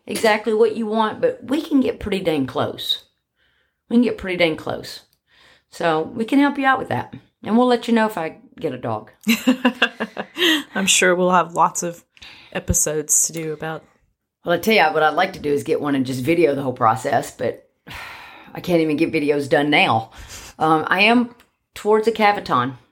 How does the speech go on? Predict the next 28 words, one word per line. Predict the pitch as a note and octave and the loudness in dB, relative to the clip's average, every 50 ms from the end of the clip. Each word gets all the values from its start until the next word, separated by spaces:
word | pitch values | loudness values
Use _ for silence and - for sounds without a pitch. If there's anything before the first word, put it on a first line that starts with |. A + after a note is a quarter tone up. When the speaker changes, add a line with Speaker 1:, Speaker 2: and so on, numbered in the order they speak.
| _ _ _ _ - - | _ _ _ _ -20 -6
Speaker 1:
Cavalier | - F#3+ F3 E3+ D#3+ F3 F#3 F#3 F3 | 0 2 2 2 2 2 0 0 0
King | F3 - F#3 F3 E3+ | -2 -4 -6 -6 -4
Charles | E3+ - E3+ E3 E3+ E3+ E3 D#3+ - | -2 2 2 4 4 4 2 0 -2
and | - C#3 D#3+ | -2 -2 -4
a | D#3 | -2
Coton | - F3 D#3+ D3+ - E3+ D#3+ D#3 | -2 -2 -2 0 0 0 -2 -2
de | D3 | -2
Toulier | C#3+ - - E3+ D#3+ D#3 C#3 B2+ C3 C3 B2+ B2+ - _ _ _ _ _ _ _ _ _ _ _ _ _ _ - | -6 -4 -2 0 2 2 4 2 2 0 -2 -6 -12 _ _ _ _ _ _ _ _ _ _ _ _ _ _ -6
mix. | - D3+ D3+ C3 - - - - - - - - - - _ _ _ _ _ _ _ _ | -2 0 2 2 0 -2 -8 -12 -10 -10 -10 -10 -14 -18 _ _ _ _ _ _ _ _
So | - - - C#3+ C3+ C3+ C3+ C#3 C3+ C3 - _ _ _ _ _ _ _ _ _ _ _ _ _ _ _ _ _ _ - | -10 -2 0 2 2 2 2 0 -4 -6 -10 _ _ _ _ _ _ _ _ _ _ _ _ _ _ _ _ _ _ -4
we'll | - E3 | -2 -2
see. | E3 - - - A3 A3+ G3 E3+ D#3+ D3 C3 - - - - _ _ _ _ - | -2 0 0 2 4 4 4 4 2 0 -2 -6 -10 -18 -20 _ _ _ _ -14
Speaker 2:
Mm-hmm. | E3+ F3 | -6 -2
Speaker 1:
I'm | D3+ C#3 D#3 E3 | 0 2 2 2
a | E3+ | 2
looking. | F3 A3+ B3 - - E3+ F3 E3+ - - _ _ _ _ _ - - | 4 2 2 2 0 -2 -4 -4 -6 -14 _ _ _ _ _ -20 -20
Speaker 2:
We'll | - E3+ E3+ | -18 -16 -14
see. | - - - E3+ D#3+ D#3 D3+ _ - | -14 -12 -12 -12 -12 -12 -14 _ -6
Speaker 1:
I | C#3 C#3+ | -4 -2
am | D3 D3+ E3 | -2 -2 -2
a | D#3+ | -2
looking. | D3+ D3 C#3 - - A#2+ - - _ _ _ _ _ _ - - - - - _ _ _ _ | -2 -4 -4 -6 -8 -12 -12 -14 _ _ _ _ _ _ -20 -20 -20 -20 -20 _ _ _ _
All | - D3+ D#3 | -2 2 2
right. | D#3+ D#3+ D#3 D#3 D3 - - - - - | 4 4 4 2 0 -2 -6 -12 -12 -10
We | E3 F3+ | -6 -2
got | F3 - - | 2 2 2
any | D4+ D4+ C#4+ - - C4+ - - | 2 0 -2 -2 -4 -4 -6 -8
lasting | - D#3+ F3+ F3 F3 F3 E3+ - - - - - F#3+ E3+ E3+ E3+ - | -2 2 2 4 4 2 0 -2 -6 -10 -10 -8 -4 -2 -2 -2 -4